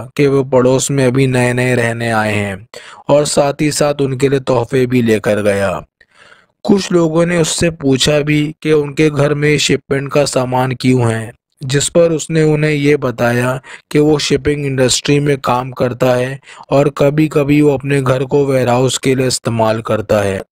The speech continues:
चूँकि होलामोंग अपने पड़ोसियों से बहुत अच्छी तरह पेश आता था और उसकी ये warehouse वाली कहानी की वजह से पड़ोसियों का उस पर से शक ख़त्म हो जाता है।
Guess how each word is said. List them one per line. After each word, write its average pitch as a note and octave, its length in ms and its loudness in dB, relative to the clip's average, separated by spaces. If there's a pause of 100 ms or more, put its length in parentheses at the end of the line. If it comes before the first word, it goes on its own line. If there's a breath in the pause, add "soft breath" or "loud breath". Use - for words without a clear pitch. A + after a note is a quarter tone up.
(420)
चूँकि E3+ 280 0
होलामोंग E3 680 0
अपने D#3 320 0
पड़ोसियों C#3 680 2
से D#3+ 200 2
बहुत C#3 400 -2
अच्छी C#3+ 440 -2
तरह C#3 320 -4
पेश C3+ 400 0
आता B2 340 -2
था B2+ 320 -2 (320 loud breath)
और C#3 180 4
उसकी D#3+ 360 2
ये D#3 80 4
warehouse C#3+ 480 2
वाली C#3 360 2
कहानी C3+ 460 -2
की C3+ 140 0
वजह C3 340 2
से C#3+ 220 -2
पड़ोसियों C3 680 2
का C#3 140 2
उस B2+ 180 2
पर C3 220 -2
से C#3 160 0
शक B2+ 340 -2
ख़त्म A#2+ 380 -2
हो A2+ 160 0
जाता G#2 320 0
है। G2+ 220 -2